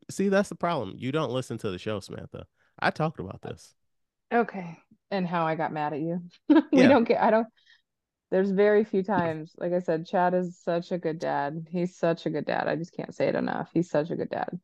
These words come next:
Speaker 2: Um, there are very few times where I get any kind of frustrated with parenting stuff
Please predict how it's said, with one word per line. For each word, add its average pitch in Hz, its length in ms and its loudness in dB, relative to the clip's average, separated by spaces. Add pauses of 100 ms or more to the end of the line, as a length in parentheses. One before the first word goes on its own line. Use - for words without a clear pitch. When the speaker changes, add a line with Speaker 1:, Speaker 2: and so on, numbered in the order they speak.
(800)
Speaker 2:
Um, - 560 -6 (760)
there 170 160 2
are 160 40 -4
very 165 260 0
few 160 160 -6
times 151 360 -8
where 143 140 -6
I - 60 -6
get 147 200 -6 (680)
any 180 200 -2
kind 170 160 0
of 160 100 -4
frustrated 170 460 2
with 160 120 -2
parenting 165 420 -4
stuff 175 400 -2